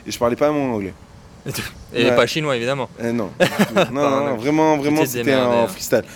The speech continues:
Speaker 1: Après, lui, il parlait, euh, il parlait chinois, donc ça, ça m'a aidé, mais,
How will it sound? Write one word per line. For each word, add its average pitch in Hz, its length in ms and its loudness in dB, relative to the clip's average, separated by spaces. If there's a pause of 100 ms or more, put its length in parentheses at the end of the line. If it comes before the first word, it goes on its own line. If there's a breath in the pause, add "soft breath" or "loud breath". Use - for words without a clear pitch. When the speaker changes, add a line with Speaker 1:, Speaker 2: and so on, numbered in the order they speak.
(140 loud breath)
Speaker 1:
Après, - 200 0
lui, 139 140 0
il - 40 -6
parlait, 120 340 4
euh, 113 220 4
il 110 140 -4
parlait 110 240 0
chinois, 160 380 0
donc 120 140 -4
ça, 107 120 -4
ça 107 120 -6
m'a 107 140 -4
aidé, 131 220 -2
mais, 110 260 -2